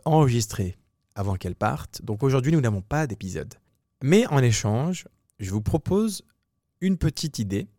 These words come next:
La voici. Cette idée, c'est de pouvoir changer le format du podcast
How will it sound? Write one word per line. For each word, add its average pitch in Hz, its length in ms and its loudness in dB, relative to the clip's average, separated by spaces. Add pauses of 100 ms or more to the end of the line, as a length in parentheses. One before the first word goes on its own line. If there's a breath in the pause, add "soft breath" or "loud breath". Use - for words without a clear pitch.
(360)
La 135 120 0
voici. 113 500 -2 (360)
Cette - 240 -4
idée, 185 180 2
c'est 147 160 0
de 120 80 0
pouvoir 170 680 0 (300 soft breath)
changer 175 420 0
le 127 60 4
format 120 340 -2
du 117 120 -4
podcast 123 680 -4